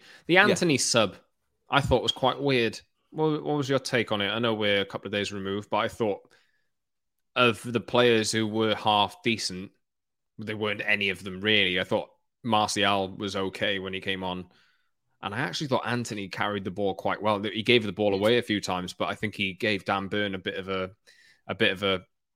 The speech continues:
Speaker 1: problem for most of the afternoon. And then obviously we know about the fact that he offers the balance. We know he can carry the ball. We know he can, he doesn't release it soon enough, like, quickly enough often. But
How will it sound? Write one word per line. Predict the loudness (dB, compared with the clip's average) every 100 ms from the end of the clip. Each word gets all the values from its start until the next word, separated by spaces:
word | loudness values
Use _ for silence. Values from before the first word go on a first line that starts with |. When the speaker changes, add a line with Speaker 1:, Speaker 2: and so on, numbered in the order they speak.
| _
Speaker 1:
problem | 0 2 2 -2 -6 -10 -10
for | 0
most | 4 4 2
of | -2
the |
afternoon. | -2 -4 0 0 0 -2 -12 _ _ _ _ _
And | 2 4
then | 4 4 -2 -8 _ _
obviously | -6 -4 -4
we | -4
know | -4
about | -2 0 -2 -6 _ -18
the |
fact | -6 -4 -2
that | -2
he |
offers | -2 -2 -8 -8
the |
balance. | 2 6 6 4 0 -4
We | -4
know | -2 0
he | -2
can | -4 -2
carry | 2 2 2
the | 0
ball. | 2 2 2 0
We |
know | -4 -4
he | -4
can, | -4 -6 -8 -12 _ -12
he | -12 -10 -10
doesn't | -8 -8 -12
release | -8 -6 -6
it | -6
soon | -4 -4
enough, | -4 -6 -6
like, | -10 -10
quickly | -8 -8 -4 -2
enough | -2 0 0
often. | -2 -2 -8 -10 _ _ _ _ _ _ 6
But | 6 4